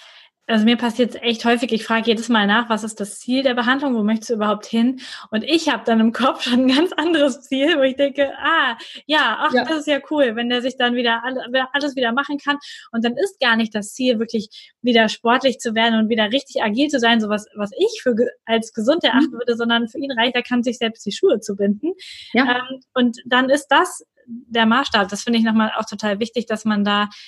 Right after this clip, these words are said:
Speaker 1: als Medizinperson, aber auch natürlich
Speaker 2: Ja.
Speaker 1: als Angehöriger so die Leute selbst entscheiden lässt, was eigentlich
Speaker 2: Absolut.
Speaker 1: Heilung bedeutet.
Speaker 2: Ja, absolut.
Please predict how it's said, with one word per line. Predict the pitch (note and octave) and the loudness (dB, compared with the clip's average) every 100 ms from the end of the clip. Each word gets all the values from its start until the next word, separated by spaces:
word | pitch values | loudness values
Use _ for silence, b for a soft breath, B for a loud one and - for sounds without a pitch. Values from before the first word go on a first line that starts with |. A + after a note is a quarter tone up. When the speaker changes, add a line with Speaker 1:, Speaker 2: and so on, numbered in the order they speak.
| B B | B B
Speaker 1:
als | - G3+ - | -2 -2 -2
Medizinperson, | G#3 G3+ F#3+ F#3+ B3 B3+ C4 B3 C#4 | -2 0 0 -2 0 2 2 2 2
aber | B3+ A3 - | 4 2 2
auch | A#3 | 0
natürlich | A3+ A3 A#3+ | 0 2 2
Speaker 2:
Ja. | A3 | 0
Speaker 1:
als | G3+ A3+ | 0 -2
Angehöriger | C#4+ B3 A3+ G#3 G3 | 0 2 2 2 0
so | F#3+ | 0
die | G3 | -2
Leute | G3 G3+ G3+ | 0 -2 -4
selbst | F#3+ A3 - | -4 -6 -6
entscheiden | G3 - F#3 F3 F3 | -10 -8 -6 -6 -6
lässt, | - F#3+ - B B B B _ | -10 -12 -16 B B B B _
was | - G3+ - | -2 -2 -2
eigentlich | A3 G3 F#3 | -2 -2 -2
Speaker 2:
Absolut. | G#3+ B3 | 0 2
Speaker 1:
Heilung | A#3+ E3+ | 2 0
bedeutet. | - - - - | -8 -14 -12 -4
Speaker 2:
Ja, | G3 - - _ _ _ | -2 -2 -6 _ _ _
absolut. | G3 G#3 - A#3+ B3 | -8 -6 -4 2 2